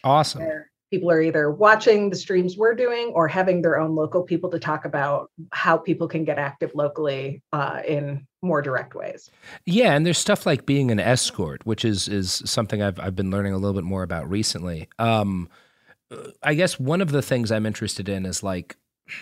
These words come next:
Speaker 1: uh, from a, a, a perspective of actually, like, keeping folks safe. Um, is that something that you feel has, like, a lot of value, or,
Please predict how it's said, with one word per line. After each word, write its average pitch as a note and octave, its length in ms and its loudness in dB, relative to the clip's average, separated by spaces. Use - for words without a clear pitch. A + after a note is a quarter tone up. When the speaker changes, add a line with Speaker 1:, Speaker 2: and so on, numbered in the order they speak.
Speaker 1:
uh, G#2 560 -2
from B2+ 300 -2
a, G#2+ 200 -2
a, A#2 180 -4
a A#2 140 -4
perspective B2 720 -4
of A2 140 -2
actually, G#2 720 -2
like, G2 220 -6
keeping B2 380 0
folks - 360 0
safe. - 760 0
Um, F2 500 -2
is B2 160 2
that C3 200 2
something B2+ 360 0
that A2 100 -2
you G#2+ 100 -2
feel A2 260 0
has, G#2 240 0
like, G#2+ 160 -2
a G#2+ 60 0
lot G2+ 180 0
of F#2+ 80 -2
value, B2+ 440 0
or, F#2+ 120 0